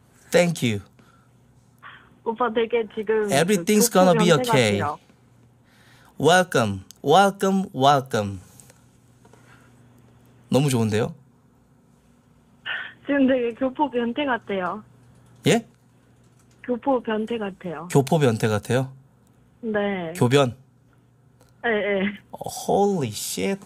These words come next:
Speaker 1: 알겠어요. 영어 자제할게요.
Speaker 2: 아, 네, 좋아요.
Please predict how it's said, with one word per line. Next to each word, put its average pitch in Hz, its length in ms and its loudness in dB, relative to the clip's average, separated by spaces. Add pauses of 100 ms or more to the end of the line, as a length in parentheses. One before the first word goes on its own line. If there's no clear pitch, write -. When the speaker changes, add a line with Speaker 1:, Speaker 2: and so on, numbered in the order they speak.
(300)
Speaker 1:
알겠어요. 110 640 -4
영어 139 280 0
자제할게요. 113 580 -2 (840)
Speaker 2:
아, 208 180 -2
네, 190 180 -8
좋아요. 190 520 -6